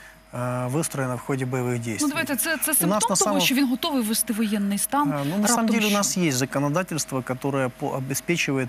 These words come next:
Speaker 1: полностью режим военного положения,
Speaker 2: Але, наскільки я розумію, немає
Speaker 1: создание
Speaker 2: механізмів
Speaker 1: ставки.
Speaker 2: його
Speaker 1: Просто на-, это необходимо механизм сделать, учитывая локальный характер боевых действий в конкретных регионах страны.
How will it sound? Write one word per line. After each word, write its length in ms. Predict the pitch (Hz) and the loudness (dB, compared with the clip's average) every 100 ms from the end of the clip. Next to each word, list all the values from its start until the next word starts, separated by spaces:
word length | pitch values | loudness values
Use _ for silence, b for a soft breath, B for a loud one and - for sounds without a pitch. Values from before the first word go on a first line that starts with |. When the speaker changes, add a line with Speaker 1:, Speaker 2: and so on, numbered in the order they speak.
| - | -2
Speaker 1:
полностью 560 | 147 135 127 113 - 123 | 0 0 0 -4 -6 -4
режим 420 | 127 131 147 131 | -2 0 0 0
военного 720 | 123 127 117 113 113 123 120 - | 0 -2 -2 -4 -6 -6 -8 -4
положения, 460 | 127 135 170 208 | -2 0 0 2
Speaker 2:
Але, 120 | 233 | 2
наскільки 300 | 269 254 294 | 2 0 -2
я 40 | 320 | -4
розумію, 200 | 320 311 | -2 0
немає 240 | 269 294 | 2 4
Speaker 1:
создание 400 | 262 - 285 269 | 2 2 2 4
Speaker 2:
механізмів 220 | 262 247 | 4 2
Speaker 1:
ставки. 300 | 208 214 208 226 160 | 2 0 0 0 2
Speaker 2:
його 80 | 143 | 2
Speaker 1:
Просто 480 | 190 202 - 190 180 | 0 -2 0 0 2
на-, 220 | 180 190 | 2 0
это 240 | 196 190 | 0 0
необходимо 560 | 190 180 - 180 185 165 | 0 0 0 0 2 2
механизм 580 | 160 151 165 190 160 143 | 2 2 2 2 2 2
сделать, 400 | 135 147 135 127 | 2 2 0 0
учитывая 460 | 123 160 147 135 131 | -2 -2 0 0 0
локальный 440 | 135 151 131 123 | 0 0 0 -2
характер 440 | - 143 131 135 | -2 -2 -2 -2
боевых 320 | 127 127 127 123 | -2 0 -2 0
действий 360 | 151 - 127 | -2 -2 -4
в 60 | 113 131 | -4 -6
конкретных 500 | 131 139 127 - 131 | -2 -4 -4 -6 -6
регионах 420 | 123 127 117 113 - | -4 -4 -4 -8 -10
страны. 220 | 120 110 | -10 -10